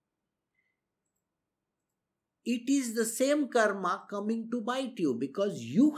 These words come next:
have done something wrong. So don't do anything wrong. When you do right, that is what he says. So, when you have modesty,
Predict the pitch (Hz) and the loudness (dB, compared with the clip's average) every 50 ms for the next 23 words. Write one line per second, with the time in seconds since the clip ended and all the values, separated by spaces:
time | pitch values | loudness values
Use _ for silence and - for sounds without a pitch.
0 | - - 339 330 302 226 233 226 220 220 214 220 - 196 180 175 165 190 180 170 | 0 2 2 4 4 4 4 4 4 4 0 -2 -2 -4 -4 -4 -4 -6 -4 -4
1 | 165 151 143 147 143 131 113 101 - - - - - - _ - - 269 269 233 | -4 -2 0 0 0 0 -2 -4 -8 -14 -20 -20 -20 -20 _ -6 -2 -2 -2 0
2 | 214 233 247 277 294 294 277 247 277 247 226 214 208 220 226 226 - 226 214 190 | 4 4 4 6 4 2 2 2 2 4 4 2 2 -2 -6 -6 -6 -6 -4 -4
3 | 160 139 127 127 120 104 92 92 _ _ _ _ _ _ _ _ _ _ - 143 | -4 -4 -4 -4 -4 -8 -10 -14 _ _ _ _ _ _ _ _ _ _ -14 -6
4 | 151 202 247 277 285 294 294 294 247 220 277 269 247 - 202 220 240 277 _ - | -2 0 2 2 2 2 2 2 2 2 2 2 0 0 0 0 -2 -2 _ -6
5 | - - 107 104 131 190 185 160 170 175 190 185 - - 208 208 202 - - 196 | -12 -12 -12 -8 -8 -8 -6 -4 -4 -4 -4 -4 -6 -8 -8 -6 -6 -2 -2 -2
6 | 139 - - - - - _ _ _ _ _ _ _ _ _ _ _ _ _ _ | -2 -2 -6 -14 -18 -20 _ _ _ _ _ _ _ _ _ _ _ _ _ _
7 | _ _ _ _ _ _ _ _ _ - - - 254 220 - - - - _ _ | _ _ _ _ _ _ _ _ _ -10 -2 6 6 6 6 6 0 -12 _ _
8 | _ _ _ _ _ _ _ _ _ _ _ _ _ _ _ _ - 123 120 165 | _ _ _ _ _ _ _ _ _ _ _ _ _ _ _ _ -10 -2 0 2
9 | 202 214 226 233 226 185 165 196 226 226 180 127 117 113 113 113 151 156 156 | 4 4 4 4 2 0 -2 -2 -2 0 0 0 -2 -2 -2 -2 -2 -4 -4